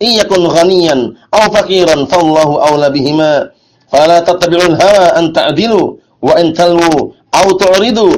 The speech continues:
fa innallaha kana mimma ta'maluna khabira." Wahai segenap orang yang beriman, jadilah kalian orang-orang yang menegakkan keadilan, syuhada'a lillah, sebagai saksi, Untuk Allah Subhanahu wa taala,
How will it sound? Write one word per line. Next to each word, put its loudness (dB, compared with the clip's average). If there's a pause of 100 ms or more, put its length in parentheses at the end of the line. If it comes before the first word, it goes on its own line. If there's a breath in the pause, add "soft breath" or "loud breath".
fa 0
innallaha 2
kana 0
mimma 0
ta'maluna -2
khabira." 0 (320 soft breath)
Wahai 0
segenap -4
orang 2
yang 0
beriman, 0
jadilah 0
kalian -2 (300 soft breath)
orang-orang 2
yang 2
menegakkan 0
keadilan, -2 (160)
syuhada'a 0
lillah, 2
sebagai -4
saksi, -4 (100)
Untuk -4
Allah 0
Subhanahu -2
wa -2
taala, 0